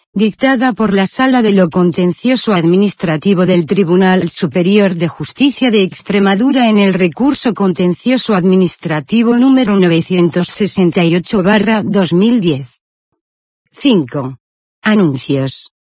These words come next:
Consejería de Empleo, Empresa e Innovación. Impacto Ambiental.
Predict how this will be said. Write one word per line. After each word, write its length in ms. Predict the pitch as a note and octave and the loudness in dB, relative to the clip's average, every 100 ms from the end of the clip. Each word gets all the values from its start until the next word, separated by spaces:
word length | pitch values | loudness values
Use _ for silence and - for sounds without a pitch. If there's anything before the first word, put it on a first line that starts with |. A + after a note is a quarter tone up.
| _ _ | _ _
Consejería 960 | - A3+ G#3+ G#3 - E3 D#3+ C4 D4 | -2 -2 0 -2 -2 -2 0 2 2
de 60 | B3+ | 2
Empleo, 680 | A3 F3 G3 G3 F#3 G#3+ _ _ | 0 0 2 2 2 0 _ _
Empresa 760 | - G#3 F#3 F#3+ A#3 B3 A#3+ G#3+ | -2 0 0 0 0 0 0 0
e 60 | |
Innovación. 800 | G3+ F#3 D#3+ D#3+ - G3+ C3+ C#3 _ _ _ _ - | 2 2 0 -4 -4 -2 -2 -6 _ _ _ _ -4
Impacto 680 | A3 A3 G3 A3 A3+ - B3 | 2 2 2 0 -2 -2 0
Ambiental. 720 | A#3 G#3+ G3 F3+ F3 C3 | 2 2 0 0 -4 -6